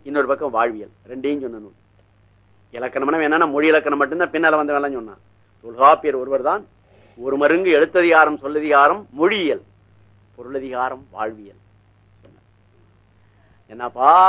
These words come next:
ஒரு நிலம்னா மலை, மலைப்பகுதி குறிஞ்சின்னு பேருப்பா, அது கீழே இருக்கிற தரையா இருக்கு பாரு, அதுக்கு தான் முல்லைன்னு பேரு, தெரியுதா?" ஆனாரு. "நல்ல தண்ணி பாஞ்ச வயலா இருந்ததுன்னா மருதம்"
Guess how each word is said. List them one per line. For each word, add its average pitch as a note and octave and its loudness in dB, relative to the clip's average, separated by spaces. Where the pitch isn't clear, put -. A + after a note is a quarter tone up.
ஒரு B2 -8
நிலம்னா B2+ -6
மலை, C3 0
மலைப்பகுதி C3+ -4
குறிஞ்சின்னு C3 -14
பேருப்பா, B2 0
அது B2 -2
கீழே D3 0
இருக்கிற C3+ 0
தரையா C3+ 4
இருக்கு A#2+ 2
பாரு, F3 2
அதுக்கு B2+ -2
தான் D3 0
முல்லைன்னு C#3+ -4
பேரு, C3+ -4
தெரியுதா?" C#3 2
ஆனாரு. G#2+ -20
"நல்ல F#3 4
தண்ணி F3+ 0
பாஞ்ச F3+ 0
வயலா F3+ 4
இருந்ததுன்னா F#3 0
மருதம்" A#2+ -6